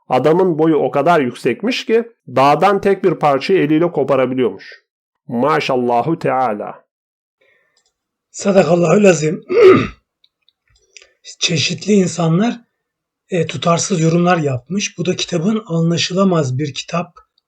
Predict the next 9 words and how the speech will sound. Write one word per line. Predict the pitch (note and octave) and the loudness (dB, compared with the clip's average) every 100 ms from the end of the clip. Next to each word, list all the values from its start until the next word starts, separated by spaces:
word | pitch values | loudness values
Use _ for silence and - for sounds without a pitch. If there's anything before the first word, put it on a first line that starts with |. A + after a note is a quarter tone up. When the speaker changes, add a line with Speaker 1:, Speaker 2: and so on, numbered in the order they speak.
| _ | _
Speaker 2:
olduğuna | - E3+ E3 C3+ E3 E3 A3 | -2 0 0 0 0 0 0
delil | E3 E3+ F#3 | 2 2 4
olmuş. | D#3 B2+ F3 - - _ _ _ _ _ _ _ _ _ _ _ _ _ | 4 2 -2 -10 -14 _ _ _ _ _ _ _ _ _ _ _ _ _
Ama | G3 G#3+ A3+ | -2 0 2
hep | A#3 | 4
aynı | G#3+ G3 E3+ | 4 4 2
hata. | B2+ A#2+ - - _ _ _ _ _ - _ _ _ - C3+ | 0 -2 -10 -20 _ _ _ _ _ -20 _ _ _ -8 -8
Sünni | - F3 F#3 G#3 G3+ | -8 -4 0 0 2
dinci, | F#3 F#3+ F3+ G3+ F#3+ - | 2 0 2 0 0 -4